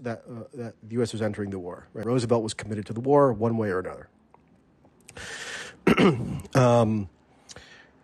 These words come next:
and so, you know, you can track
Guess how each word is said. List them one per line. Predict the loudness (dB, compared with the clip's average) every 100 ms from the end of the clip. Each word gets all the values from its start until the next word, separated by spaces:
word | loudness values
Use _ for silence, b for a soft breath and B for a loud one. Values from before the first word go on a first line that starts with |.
| _ _ 0
and | 6 8 8 8 6 4 -2
so, | 0 6 8 8 6 4 2 -2 _ _ _ _ _ _ _ _
you | 2
know, | 2
you | 2
can | -4 -6
track | -6 -8 -6 -4 -4 -6 -18